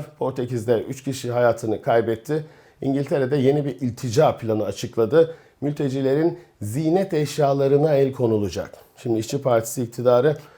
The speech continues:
maşallah göçmen karşıtı ne kadar karar varsa alıyor. İçişleri Bakanı nişan yüzüklerine, alyanslara el konulmayacağını söyledi.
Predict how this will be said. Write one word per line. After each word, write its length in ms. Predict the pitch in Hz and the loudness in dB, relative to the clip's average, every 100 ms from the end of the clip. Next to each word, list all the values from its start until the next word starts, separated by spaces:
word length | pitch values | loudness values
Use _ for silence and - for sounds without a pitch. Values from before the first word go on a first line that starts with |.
| _ - | _ -2
maşallah 640 | 143 165 160 135 131 113 | 2 2 0 0 0 0
göçmen 360 | 135 123 151 147 | -2 -2 -2 0
karşıtı 560 | 151 131 127 - 135 | 2 0 -2 -6 -6
ne 120 | 143 208 | -2 0
kadar 380 | 208 170 151 | 4 4 4
karar 240 | 151 131 131 | 2 4 4
varsa 380 | 127 123 117 151 | 6 4 4 4
alıyor. 300 | 120 110 101 - - - | 4 2 -2 -8 -20 -14
İçişleri 520 | - 151 147 151 139 | -10 -10 -6 -4 -2
Bakanı 460 | 127 139 156 156 151 - | -2 -2 0 0 -2 -4
nişan 380 | 120 117 165 185 | -4 -2 0 2
yüzüklerine, 760 | 180 131 127 120 107 120 151 151 - _ | 2 0 0 0 2 2 2 -4 -20 _
alyanslara 600 | - 131 143 143 151 156 175 | 0 2 4 4 2 2 2
el 260 | 139 175 | 2 0
konulmayacağını 800 | - 147 160 208 147 110 117 110 | 0 4 6 6 4 4 4 2
söyledi. 560 | 107 117 110 113 165 170 | 0 0 0 0 -2 -4